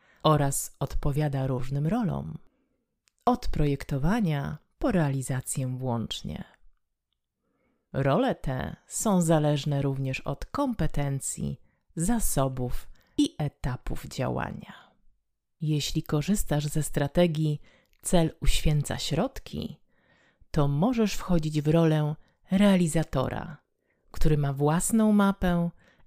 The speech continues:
i porusza się drogą, która prowadzi prosto do celu. Jeśli korzystasz ze strategii klapki na oczach, to możesz wchodzić w rolę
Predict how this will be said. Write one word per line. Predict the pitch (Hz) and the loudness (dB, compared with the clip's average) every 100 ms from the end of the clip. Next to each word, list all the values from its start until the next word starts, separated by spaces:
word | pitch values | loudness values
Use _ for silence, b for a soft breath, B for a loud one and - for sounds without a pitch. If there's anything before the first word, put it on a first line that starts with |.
| - | -2
i | 269 | 6
porusza | - 160 160 - 147 | 8 8 4 0 -2
się | - 139 | -2 -4
drogą, | 139 165 202 147 147 143 - - - | -2 0 0 -2 -4 -6 -10 -20 -4
która | - 214 185 | 2 4 6
prowadzi | 160 151 151 143 143 151 - _ _ | 4 4 0 -2 -4 -6 -8 _ _
prosto | - 143 139 - - 139 | -2 -2 -2 -6 -6 -4
do | 131 | -6
celu. | - - 143 - - - - - _ _ _ _ _ _ _ _ _ _ _ _ _ _ _ _ _ _ _ 160 | -6 -6 -4 -6 -6 -8 -12 -18 _ _ _ _ _ _ _ _ _ _ _ _ _ _ _ _ _ _ _ 0
Jeśli | 151 - 165 | 0 2 -2
korzystasz | - 151 202 277 190 156 | 0 0 0 0 0 0
ze | 156 | -2
strategii | - 156 151 226 214 170 | -2 -2 0 0 0 0
klapki | - 180 175 - 156 | 0 0 0 -4 -2
na | 143 - | 0 -2
oczach, | 233 302 - 147 - - - _ _ _ _ _ | -4 -4 -6 -6 -10 -18 -20 _ _ _ _ _
to | 160 143 | 0 0
możesz | 143 156 285 277 226 | 2 0 0 -2 -2
wchodzić | - 202 190 175 | 0 0 0 -2
w | 165 | 2
rolę | 175 170 160 160 | 4 4 2 0